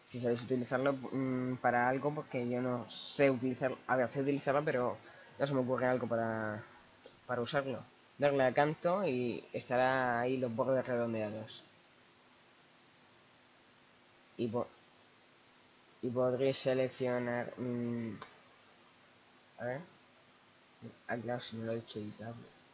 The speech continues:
Podréis seleccionar, mm, c-, cada vértice y cada arista y cada cara.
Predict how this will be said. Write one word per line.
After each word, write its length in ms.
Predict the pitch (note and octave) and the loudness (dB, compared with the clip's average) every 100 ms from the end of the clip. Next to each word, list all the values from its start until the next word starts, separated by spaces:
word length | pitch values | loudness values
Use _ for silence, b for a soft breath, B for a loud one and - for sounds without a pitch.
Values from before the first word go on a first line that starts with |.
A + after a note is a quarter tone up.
| - - - - - - - - - - - - - - - - | -20 -20 -20 -20 -20 -20 -20 -20 -20 -20 -20 -20 -20 -20 -20 -6
Podréis 360 | B2 A2+ C3 - | -4 -2 -4 -2
seleccionar, 600 | B2 A#2+ B2+ B2+ B2 A2 - | -4 -4 -4 -2 -2 -4 -6
mm, 300 | C3 B2+ B2 | -6 -4 -4
c-, 600 | A2+ - - - - A#2 - | -8 -16 -18 -16 -14 -16 -6
cada 220 | B2+ C3 | 0 4
vértice 560 | C#3 C3+ C#3 C#3+ D#3 C4+ - - - - - - - - - - - - - | 4 2 -4 -4 -4 -6 -12 -20 -20 -20 -20 -20 -20 -20 -20 -20 -20 -20 -14
y 120 | - A2+ | -8 -2
cada 220 | A#2 A2 | 0 0
arista 640 | B2 D#3+ - G3+ F3+ A#2 | 0 -4 -4 -4 -4 -4
y 180 | A2+ A#2 | -4 -4
cada 300 | A2 B2 A2+ | -2 0 0
cara. 280 | A2 A2 G#2+ | 0 -2 -4